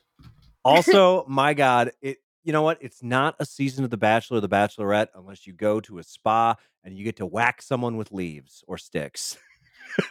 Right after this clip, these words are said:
Speaker 1: Yeah, I mean, that to me just feels like, um, like, not Estonia. Like, that I would associate with, like, a Russian bath. You know what I mean? So I'm just like, "Okay,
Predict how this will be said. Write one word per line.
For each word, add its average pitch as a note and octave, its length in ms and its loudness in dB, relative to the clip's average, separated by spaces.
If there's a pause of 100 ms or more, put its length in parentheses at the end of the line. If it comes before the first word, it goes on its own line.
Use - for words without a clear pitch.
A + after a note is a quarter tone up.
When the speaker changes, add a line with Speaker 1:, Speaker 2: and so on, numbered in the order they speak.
(140)
Speaker 1:
Yeah, F#4 280 0
I F4 80 -8
mean, F#4 240 -12
that F#4 300 0
to G4 180 -14
me D#4 380 -14
just C4+ 320 -14
feels B3+ 540 -6
like, G3 460 -4 (200)
um, E3+ 800 0 (1400)
like, F#3+ 280 -12
not G3 320 2
Estonia. F#3 640 -8
Like, G3 260 -4
that G#3+ 220 2
I G3 80 -4
would F#3+ 120 -6
associate F3+ 520 -8
with, E3 120 -14
like, E3+ 140 -10
a D#3 100 -6
Russian E3+ 480 -8
bath. D3 320 -8 (120)
You G3 180 -6
know G3 80 0
what F3+ 80 0
I F3+ 80 -2
mean? E3+ 280 -8
So - 140 -2
I'm F#3 140 0
just F#3 180 -10
like, E3 240 -6
"Okay, E3 380 -10